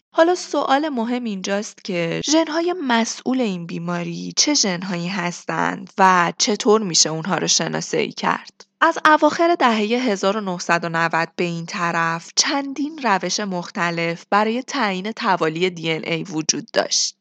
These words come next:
از جمله روش به شدت موازی و روشی به نام نسل بعدی. این روش‌ها این امکان رو برای ژنشناسان فراهم می‌کردن تا بتونن توالی صدها میلیون جفت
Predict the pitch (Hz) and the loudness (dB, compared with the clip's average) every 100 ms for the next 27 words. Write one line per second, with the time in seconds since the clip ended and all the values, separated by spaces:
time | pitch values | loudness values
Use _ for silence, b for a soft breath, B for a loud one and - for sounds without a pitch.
0 | - 339 330 320 311 277 214 226 - 254 | 0 0 2 0 4 6 8 6 4 4
1 | - 220 - 208 196 190 196 - 185 180 | 6 6 6 2 2 2 2 0 0 2
2 | 180 175 170 - 185 175 175 214 214 208 | 2 2 0 -4 -2 -2 0 4 6 6
3 | 202 208 208 214 233 247 208 175 170 196 | 6 6 6 6 2 2 4 4 2 0
4 | 196 190 196 - 180 170 - - - - | 0 -2 -2 -4 -4 2 4 4 0 -10
5 | - - 359 339 302 269 254 294 294 - | -10 -6 2 4 6 4 2 -2 -4 -4
6 | 254 247 220 - 254 262 247 196 185 180 | -2 -2 -4 0 0 0 0 2 2 2
7 | 196 196 180 180 196 180 180 185 196 - | 0 0 0 0 0 -4 -4 -2 -2 -2
8 | 202 185 190 202 208 185 208 190 170 170 | 0 0 0 0 0 -4 -4 -2 -2 0
9 | 175 170 170 175 - 247 - 269 - 262 | 0 0 -2 -4 -2 0 2 0 0 -2
10 | 254 254 - 214 185 175 185 220 - 220 | -2 0 4 6 6 4 2 0 0 4
11 | 196 190 - 226 202 180 175 170 175 170 | 4 4 -2 2 0 0 -2 0 2 2
12 | - | -2